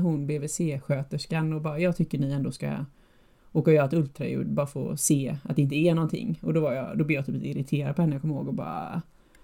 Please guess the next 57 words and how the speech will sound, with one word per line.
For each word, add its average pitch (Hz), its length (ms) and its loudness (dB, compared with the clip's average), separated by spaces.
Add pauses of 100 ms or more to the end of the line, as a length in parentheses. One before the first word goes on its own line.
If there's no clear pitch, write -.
(340)
"Ah, 185 180 4
fan 196 240 6
vad 165 80 8
jobbigt, 160 560 2
så 170 120 0
här, 143 240 0
att 160 120 -4
vi 156 60 -4
ska - 120 -2
behöva 151 220 0
göra 143 140 -2
det 151 200 2
liksom." 175 540 -2
Nej, 285 140 10
men 269 100 8
så 269 120 8
var 240 120 12
vi 233 60 10
på 254 80 6
det 262 60 10
här, 208 680 6
uff, - 340 -8
jag 170 60 0
vet 190 60 2
inte 202 80 6
om 160 40 4
jag 139 80 2
kommer 151 260 0
ihåg 240 300 10
allt, 147 180 -2
men 196 120 4
vi 208 60 6
var 233 220 10
på 233 120 2
det 226 60 8
här, 156 460 6
jo, 226 540 8
jo, 262 180 10
vi 254 80 10
var 254 100 12
på 247 60 6
det 247 60 10
här 208 100 8
ultraljudet 180 400 6
då. 143 320 0
Och 190 80 0
då 196 60 4
hade, 196 280 6
hade 165 360 0
han 160 140 2
ju 165 60 0
vidgade, 160 1000 0 (1120)
ja, 160 220 -2 (100)
fontanell 156 600 0
eller 151 140 4
vidgade 147 420 2
vatten. - 880 -2